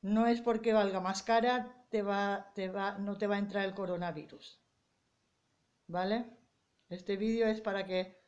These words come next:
os sirva de que los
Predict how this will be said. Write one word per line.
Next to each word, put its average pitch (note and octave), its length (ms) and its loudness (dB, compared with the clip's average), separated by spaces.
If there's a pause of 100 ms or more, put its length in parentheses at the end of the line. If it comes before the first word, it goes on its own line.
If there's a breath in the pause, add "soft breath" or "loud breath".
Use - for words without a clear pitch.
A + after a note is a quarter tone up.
(600 soft breath)
os F3+ 180 -4
sirva A#3 720 -2 (800)
de F3+ 240 -6
que F#3 500 -2
los F#3+ 640 -4